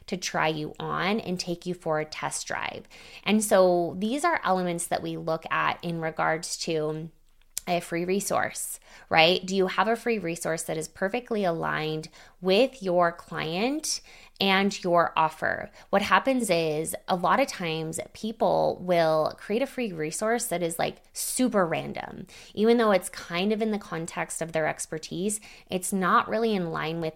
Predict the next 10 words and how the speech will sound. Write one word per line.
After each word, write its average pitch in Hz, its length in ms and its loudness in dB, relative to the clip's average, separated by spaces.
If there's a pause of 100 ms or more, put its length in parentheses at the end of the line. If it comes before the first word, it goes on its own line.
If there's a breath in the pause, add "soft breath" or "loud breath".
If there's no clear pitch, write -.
that 165 280 2
core 160 280 2
offering. 208 540 -2
And 180 160 -2
so 180 140 0
we 175 180 -4
start 208 240 -2
to 247 80 -6
generate 165 480 -4
leads 170 420 -4